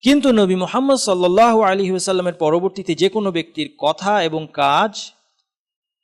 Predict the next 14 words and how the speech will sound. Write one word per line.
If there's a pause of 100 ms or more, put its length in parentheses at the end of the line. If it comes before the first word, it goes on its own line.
(160)
যদি
সেটা
নবী
মুহাম্মদ
সাল্লাল্লাহু
আলাইহি
ওয়াসাল্লামের
সুন্নাহর
সাথে
কিংবা
কোরআনের
সাথে
সাংঘর্ষিক (100)
হয়,